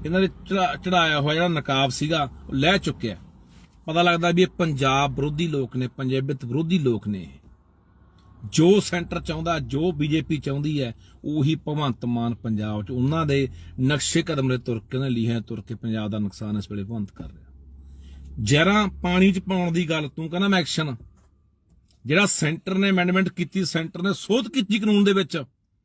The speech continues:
ਕਿ ਜਿਹੜੇ ਜ਼ਹਿਰਾਂ ਪਾਉਂਦੇ ਨੇ ਪਾਣੀ 'ਚ, ਉਹਨਾਂ ਨੂੰ ਪਹਿਲਾਂ ਸਜ਼ਾ ਸੀਗੀ,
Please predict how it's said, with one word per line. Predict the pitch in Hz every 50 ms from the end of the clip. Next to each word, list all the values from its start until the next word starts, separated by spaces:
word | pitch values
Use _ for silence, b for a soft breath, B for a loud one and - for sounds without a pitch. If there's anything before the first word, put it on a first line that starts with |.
| _ _ _ _ _ _ _ _ _ _ _
ਕਿ | - 190
ਜਿਹੜੇ | 175 156 180 196 226 233
ਜ਼ਹਿਰਾਂ | 202 170 170 175 196 226 240
ਪਾਉਂਦੇ | 214 233 208 202 190 185 196
ਨੇ | 190 202
ਪਾਣੀ | 190 - 202 190 185 180 180 165
'ਚ, | - 185 175 160 139 127 _ _ _ _ _ -
ਉਹਨਾਂ | - 165 190 202
ਨੂੰ | 214 220 190
ਪਹਿਲਾਂ | 202 208 226 226
ਸਜ਼ਾ | 156 180 160 175 180 175
ਸੀਗੀ, | 139 160 190 202 233 233 202 156 123